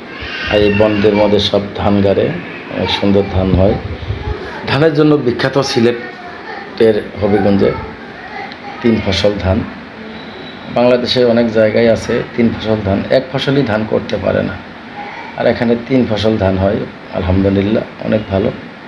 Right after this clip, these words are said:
এখন বৃষ্টি পড়তেছে, ঘুরি ঘুরি দেখতে পারছেন, রাস্তা একটু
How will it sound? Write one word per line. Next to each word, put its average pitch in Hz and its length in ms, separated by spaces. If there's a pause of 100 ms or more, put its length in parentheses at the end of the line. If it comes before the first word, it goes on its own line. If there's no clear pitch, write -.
(600)
এখন 110 240
বৃষ্টি 113 340
পড়তেছে, 98 480
ঘুরি 101 160
ঘুরি 98 260
দেখতে 98 260
পারছেন, 104 320 (260)
রাস্তা 98 360 (1120)
একটু 98 240